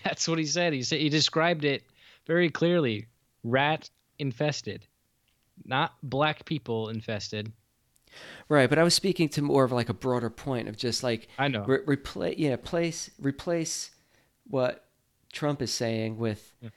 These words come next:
Speaker 2: you know, imagine Obama saying the same thing and would you think people would be just as outraged?
Speaker 1: Well, of course not.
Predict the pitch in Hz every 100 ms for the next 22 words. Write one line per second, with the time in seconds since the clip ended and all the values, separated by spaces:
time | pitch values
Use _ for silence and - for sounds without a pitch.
0 | _ - 123 120 123 139 127 120 120 127
1 | 110 120 131 127 127 123 113 110 120 113
2 | 110 - 160 127 123 - 120 113 113 113
3 | - - - _ 135 135 131 127 120 -
4 | - 135 123 - 120 120 113 110 117 107
5 | 113 104 107 101 98 - - - - -
6 | - - 135 127 113 - 117 - 104 104